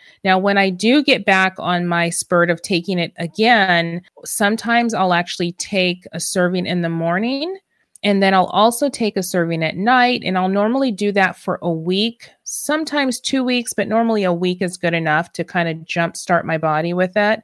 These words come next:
And then I go back to taking it once a day. And if I do take it once a day, I do normally like to take it first thing in the morning, along with any other vitamins or supplements that I am taking. You know, it just really depends on where I'm at in the cycle of taking it.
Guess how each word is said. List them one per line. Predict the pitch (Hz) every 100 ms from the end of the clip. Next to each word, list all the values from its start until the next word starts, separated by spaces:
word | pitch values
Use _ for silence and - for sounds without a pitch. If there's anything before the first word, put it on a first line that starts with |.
| - -
And | 196 214
then | 220
I | 208
go | 202 185
back | 175 170
to | 175
taking | 160 165 156 156
it | -
once | 151 147 -
a |
day. | 147 - - 170 _ - _
And | 185 190
if | 180
I | 190
do | 190 269
take | 294 285
it | 240 180
once | 190 185
a | 196
day, | 170 165
I | - 175
do | 170 208
normally | 214 214 202 190
like | 175 170
to | 180
take | 180 170
it | - -
first | 175 160
thing | - 165
in | 160
the |
morning, | 160 156 156 156 151
along | - 160 151 151
with | 151 - _
any | 175 175 170
other | 156 156 151
vitamins | 156 151 151 147 147 147
or | 151
supplements | - 156 151 143 147 -
that | 147
I |
am | 135 135 135
taking. | 143 - 143 143 - 151 _ _ _
You | 165
know, | 165
it | 170
just | 180 208
really | 202 214 220
depends | 196 180 196 165 175 190
on | 175 160
where | 156 156 165
I'm | 165
at | 160 156 165
in | - 165
the | 151
cycle | - - 147 151 190 175
of | 165
taking | - 160 165 202
it. | 214 -